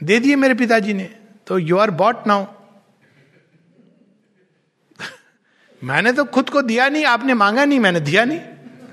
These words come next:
लेकिन यहां वो नहीं है भाव। She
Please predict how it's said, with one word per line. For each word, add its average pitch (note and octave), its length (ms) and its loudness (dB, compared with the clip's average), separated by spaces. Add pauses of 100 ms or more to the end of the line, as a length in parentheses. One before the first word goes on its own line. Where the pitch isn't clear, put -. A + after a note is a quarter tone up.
(1800)
लेकिन D3+ 220 -6
यहां D3+ 220 0
वो D3 160 0
नहीं G#3 200 0
है E3+ 80 0
भाव। A2 320 -8 (360)
She D3+ 200 -6